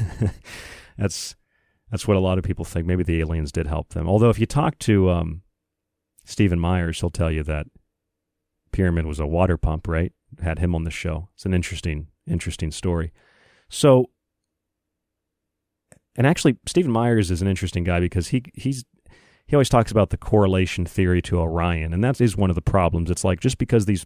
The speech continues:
portholes <laughs> on the pyramid point to that star constellation, it must be because they were pointing to Orion, right? A thousand years ago, based on the computer models.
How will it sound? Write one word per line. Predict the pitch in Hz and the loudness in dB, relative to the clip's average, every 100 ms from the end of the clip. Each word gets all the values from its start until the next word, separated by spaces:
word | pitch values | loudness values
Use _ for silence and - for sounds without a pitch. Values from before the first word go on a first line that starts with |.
| - | -4
portholes | - 123 131 - 95 92 90 - - | 0 2 2 0 2 2 2 2 2
<laughs> | - | 2
on | 104 113 | 2 2
the | 98 | 2
pyramid | - 123 110 101 | 0 0 -2 -2
point | - 135 120 | -2 -4 -2
to | 120 | -2
that | 117 - | 0 -2
star | - 123 | -2 -2
constellation, | - 110 104 110 104 110 | -2 -4 -4 -4 -2 -4
it | 139 | -8
must | 143 170 151 - | -10 -4 -4 -2
be | 147 | -2
because | 147 135 139 131 | 0 0 0 2
they | 143 | 2
were | 151 | 2
pointing | 160 - 185 196 180 190 | -2 -6 -6 -4 -4 -2
to | 196 196 | 2 2
Orion, | 170 180 180 147 110 98 _ - - - _ - | 2 -6 -8 -8 -10 -10 _ -20 -20 -20 _ -2
right? | 120 160 - | 2 2 0
A | |
thousand | - 156 147 139 131 | -4 -2 0 0 2
years | 131 123 | 2 2
ago, | 101 98 | 2 0
based | 87 98 - | 2 0 0
on | 90 | -2
the | |
computer | - 90 98 85 | -2 0 2 2
models. | 80 76 101 | -2 -6 -12